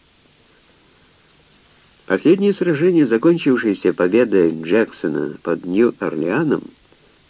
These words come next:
было почти единственной сухопутной битвой, которую английские войска не выиграли.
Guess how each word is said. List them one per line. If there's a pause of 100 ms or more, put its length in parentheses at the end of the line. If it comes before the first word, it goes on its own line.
(680)
было
почти
единственной
сухопутной
битвой, (800)
которую
английские
войска
не
выиграли.